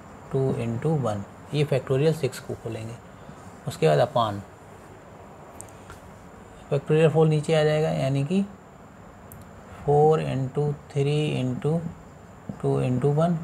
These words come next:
उसके बाद factorial two को टू into वन और नीचे सिक्सटी फ़ोर, ये जो है नीचे आ जाएगा। जब इसको solve करेंगे तो यानी फ़ोर थ्री टू वन, तो ये cancel हो गया फ़ोर थ्री टू वन से, उसके बाद two into one, तो ये हो गया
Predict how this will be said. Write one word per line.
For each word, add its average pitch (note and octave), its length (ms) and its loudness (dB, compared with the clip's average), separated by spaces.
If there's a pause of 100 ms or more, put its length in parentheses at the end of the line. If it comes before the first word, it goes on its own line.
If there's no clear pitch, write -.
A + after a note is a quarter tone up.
उसके C#3 180 -2
बाद D3+ 160 2
factorial C#3+ 440 2
two D3+ 120 4
को E3+ 160 -2 (100)
टू C#3 100 2 (100)
into B2+ 380 -2
वन E3 220 2 (600)
और C3 80 4
नीचे B2+ 360 0 (160)
सिक्सटी C3 280 -2
फ़ोर, C3+ 280 0
ये B2 180 0
जो C3+ 100 0
है E3 80 2
नीचे A#2 280 0
आ G2 80 2
जाएगा। G2 280 0 (800)
जब D3+ 60 2
इसको D3+ 180 2
solve D#3 300 4
करेंगे E3 340 4
तो F3+ 80 0
यानी C#3 220 2
फ़ोर C#3+ 280 2
थ्री C#3+ 160 4
टू C#3+ 100 -2
वन, E3 180 2 (360)
तो C3 60 -6
ये B2+ 260 -2
cancel C3+ 320 2
हो C#3+ 100 8
गया D3 140 4
फ़ोर C#3+ 240 2
थ्री C#3+ 160 0
टू D3 100 -2
वन D3+ 160 0
से, F3+ 160 0 (580)
उसके D#3 180 -2
बाद E3 200 4 (120)
two E3 220 4
into C3 320 2
one, A2 180 -2 (1900)
तो C#3 60 -2
ये C3+ 120 2
हो B2+ 80 2
गया C#3+ 140 4